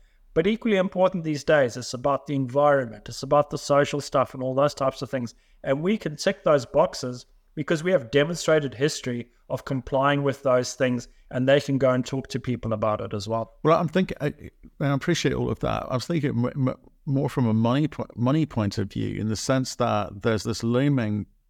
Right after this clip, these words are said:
Speaker 2: gap in supply demand coming up. The companies that can get into production, either they're restarts, and we, you, you outlined some of the issues perhaps with, you know, Cameco, Kazatomprom already in terms of their restarts,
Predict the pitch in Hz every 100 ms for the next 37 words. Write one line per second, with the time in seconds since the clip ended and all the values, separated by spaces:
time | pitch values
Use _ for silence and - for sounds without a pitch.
0 | - 110 107 - 110 - - 104 101 98
1 | 107 110 - 110 98 95 85 - _ _
2 | _ _ _ _ _ - 123 - - 165
3 | - - - 139 135 120 110 98 110 107
4 | - 123 120 113 107 107 107 110 135 -
5 | 101 120 - - - - 107 104 107 107
6 | 101 104 - - 107 104 98 113 107 -
7 | 110 - 107 - 110 - - 95 - 107
8 | 95 - - 107 107 110 - 104 110 -
9 | 110 110 101 98 101 120 113 98 - _
10 | _ - 101 98 107 127 110 107 - 107
11 | 101 -